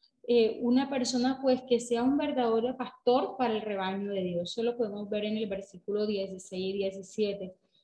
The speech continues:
Dice: "Ponga Jehová, Dios de los espíritus de toda carne, un varón sobre la congregación, que salga delante de ellos y entre delante de ellos, que los saque y los introduzca,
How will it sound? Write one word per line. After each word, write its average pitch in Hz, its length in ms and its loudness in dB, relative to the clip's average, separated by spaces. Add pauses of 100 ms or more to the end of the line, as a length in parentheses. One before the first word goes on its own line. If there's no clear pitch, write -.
(300)
Dice: 240 720 0
"Ponga 277 440 4
Jehová, 254 680 2
Dios 226 320 4
de 254 80 6
los 247 200 0
espíritus 262 640 -2
de 196 80 -8
toda 220 320 0
carne, 220 440 -2 (580)
un 302 280 2
varón 262 440 4
sobre 277 240 0
la 226 160 2
congregación, 190 960 -4 (480)
que 226 140 4
salga 233 480 0
delante 233 480 4
de 208 260 2
ellos 311 540 -2 (240)
y 240 200 6
entre 277 380 4
delante 220 460 2
de 196 300 2
ellos, 185 420 -4 (800)
que 226 80 6
los 214 240 2
saque 220 320 -2
y 285 60 2
los 262 200 2
introduzca, 220 720 0